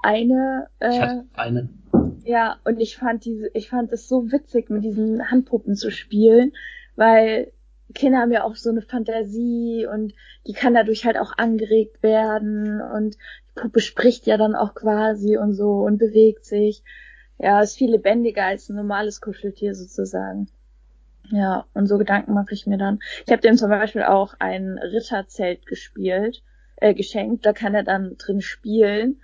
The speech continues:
Speaker 1: und sich verstecken oder verkriechen oder sich eine Ritterhöhle bauen oder irgendwie sowas.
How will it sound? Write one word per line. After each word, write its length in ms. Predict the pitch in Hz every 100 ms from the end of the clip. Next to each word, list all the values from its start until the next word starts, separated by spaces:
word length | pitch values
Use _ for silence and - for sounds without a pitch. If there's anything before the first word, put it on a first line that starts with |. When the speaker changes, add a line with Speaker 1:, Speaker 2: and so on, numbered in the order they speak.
| _ _
Speaker 1:
und 120 | - 196
sich 160 | 208
verstecken 720 | 233 185 185 - 226 233 214
oder 140 | 190 196
verkriechen 840 | - 190 - 247 240 220 226 214
oder 500 | 190 185 190 185 180 - - -
sich 260 | - - -
eine 360 | 208 202 196 196
Ritterhöhle 640 | 214 202 208 226 220 214
bauen 480 | - 196 202 208 208
oder 220 | 202 -
irgendwie 320 | 214 208 202
sowas. 520 | 190 185 196 196 -